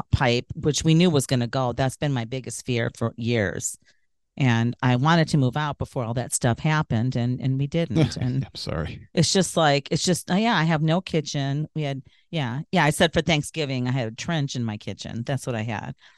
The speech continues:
Speaker 1: You know, nothing like jackhammering up, like, your investment and then throwing money down the money pit. I said, "I feel like I'm in a Tom Hanks movie. This is
Speaker 2: Yeah.
Speaker 1: ridiculous."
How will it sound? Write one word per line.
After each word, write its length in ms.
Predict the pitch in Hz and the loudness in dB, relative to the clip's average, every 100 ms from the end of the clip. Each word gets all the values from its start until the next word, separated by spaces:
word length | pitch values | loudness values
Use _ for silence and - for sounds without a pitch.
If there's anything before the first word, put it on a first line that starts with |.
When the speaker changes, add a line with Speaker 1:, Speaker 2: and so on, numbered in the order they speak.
| _ _ _ | _ _ _
Speaker 1:
You 140 | 156 | -6
know, 340 | 123 113 123 - | -4 -4 -6 2
nothing 240 | 175 185 208 | 4 6 6
like 140 | 151 | 6
jackhammering 760 | - 143 143 156 135 123 117 131 | 4 2 2 2 4 4 2 0
up, 220 | 131 - - | -4 -10 -6
like, 200 | 123 - | -6 0
your 120 | 117 | 0
investment 760 | 113 120 131 - 85 - - - _ _ _ _ _ _ | 2 0 -2 -4 -8 -8 -10 -14 _ _ _ _ _ _
and 160 | 160 147 | 4 6
then 120 | 135 - - | 6 2 0
throwing 360 | 147 151 139 135 | 4 6 6 4
money 300 | 135 139 127 | 4 2 0
down 300 | 127 120 120 | -2 0 0
the 60 | 123 | 0
money 280 | 123 175 151 | 2 0 0
pit. 380 | - 110 107 - | -4 -6 -10 -10
I 80 | 135 | -6
said, 240 | - 135 | 0 0
"I 40 | 131 | 2
feel 100 | 160 | 2
like 120 | 147 | 2
I'm 100 | 143 | 4
in 80 | 147 | 4
a 60 | 139 | 2
Tom 260 | - 156 170 | 2 2 4
Hanks 280 | 175 226 117 | 2 0 0
movie. 380 | 90 - 67 | -2 -4 -10
This 160 | 85 - | -10 -8
is 80 | - | -6
Speaker 2:
Yeah. 80 | - | -4
Speaker 1:
ridiculous." 640 | - - 110 69 78 - | -6 -6 -8 -8 -12 -18